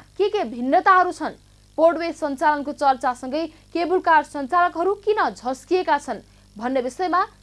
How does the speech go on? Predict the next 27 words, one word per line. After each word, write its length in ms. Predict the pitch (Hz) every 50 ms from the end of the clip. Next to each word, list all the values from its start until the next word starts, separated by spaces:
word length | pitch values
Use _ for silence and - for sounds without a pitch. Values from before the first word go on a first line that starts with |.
| - -
सर्वसाधारण 680 | - - 370 339 370 - - 349 339 330 330 320 269
जनता 380 | 233 285 277 262 247 277 254 240 - - - - _ -
करिब 240 | - 370 381 403 403 -
करिब 200 | 359 349 359 240 202 185
बेखबर 560 | 202 277 302 320 - - 339 349 349 381 381 330
जस्तै 320 | 370 370 - - 349 311
छन्। 240 | - 277 220 - - _ _ - _ _ - - - -
हाम्रो 260 | 240 254 285 339 415 427
जस्तो 280 | 392 415 381 - 427 415 415
पहाडी 320 | 370 349 330 359 359 370 330
मुलुकमा 500 | 294 277 302 294 302 - 320 330 370 370
सामान 440 | 370 370 339 320 330 320 302 247
ढुवानीका 500 | 202 208 233 269 285 285 311 370 - 403 359
लागि 200 | 339 320 285 277
अत्यन्त 480 | 262 277 320 - - - 427 403 381 370 339
सस्तो 380 | - - 311 294 294 - - 339
र 160 | 285 302 320 - - - _ _ _ -
भरपर्दो 680 | 185 202 240 294 320 311 - 415 403 403 320 359 349
रूपमा 280 | 330 269 - 294 269 233
रहेको 320 | 233 240 233 226 294 320 330 320 - - _ _ _ 202
रोपवे 460 | 214 247 294 349 370 - 359 339 330
सेवा 300 | - - 277 226 226 202 220 -
किन 120 | 339 370 403 370 349 - -
प्रयोगमा 360 | 311 285 285 277 240 254 262
आउन 200 | 254 254 247 240
सकिरहेको 580 | 240 - 330 320 - 330 311 262 233 208 214 208
छैन? 260 | - - 202 190